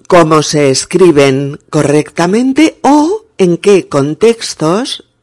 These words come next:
eh, se usan adecuadamente. Hay muchas, muchas, muchas.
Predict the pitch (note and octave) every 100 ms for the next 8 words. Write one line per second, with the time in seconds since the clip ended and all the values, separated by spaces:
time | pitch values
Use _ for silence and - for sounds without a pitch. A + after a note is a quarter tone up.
0 | _ C#3+ C#3+ C#3 - C#3+ C3+ F3 F#3 -
1 | C#3+ C#3+ F3+ A#3 - _ - D#3+ D3 D3
2 | D3+ C#3 C3+ B2 A#2 A2+ C3 F3+ _ _
3 | _ _ - D3+ C3+ C3 C3 C3 - F#3+
4 | B3+ E4 F4 D#4+ - F3 C#3+ - D#3+ D#3
5 | - A2 -